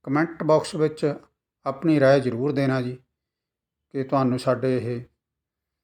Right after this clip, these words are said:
ਵੀਡੀਓ ਕਿਸ ਤਰ੍ਹਾਂ ਦੀ ਲੱਗੀ ਅਤੇ ਤੁਸੀਂ ਕਿਹੜੇ ਏਰੀਏ ਤੋਂ ਵੇਖ ਰਹੇ ਹੋ, ਇਸ ਦੀ ਜਾਣਕਾਰੀ ਜ਼ਰੂਰ ਦੇਣਾ। ਅਗਲਾ ਰਿਸ਼ਤਾ ਨੋਟ ਕਰੋ ਜੀ, ਨਾਮ ਕੁਮਾਰੀ, ਕਾਸਟ ਹਿੰਦੂ, ਭਾਰਗਵ, date of birth ਹੈ ਜੀ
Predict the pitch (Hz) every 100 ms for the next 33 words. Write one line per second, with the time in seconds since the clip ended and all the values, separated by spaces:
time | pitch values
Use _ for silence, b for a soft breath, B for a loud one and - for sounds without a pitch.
0 | _ _ 123 139 143 139 139 - - 135
1 | 123 120 117 107 120 123 _ 127 131 131
2 | 131 123 139 139 147 143 123 127 127 127
3 | 127 120 127 123 127 120 - _ _ _
4 | _ _ _ _ _ _ _ - 123 -
5 | _ _ 147 127 127 123 - 127 120 117
6 | 104 110 110 104 - _ _ _ _ _
7 | _ _ - 131 147 139 139 160 143 139
8 | - 143 131 120 123 _ _ _ _ _
9 | _ - 131 139 156 156 - 147 135 131
10 | 147 160 - _ 143 143 143 - 160 120
11 | 127 131 147 147 _ _ _ _ _ _
12 | 147 139 127 127 139 139 139 _ _ _
13 | _ _ _ _ _ 127 147 175 160 147
14 | 147 - 165 151 156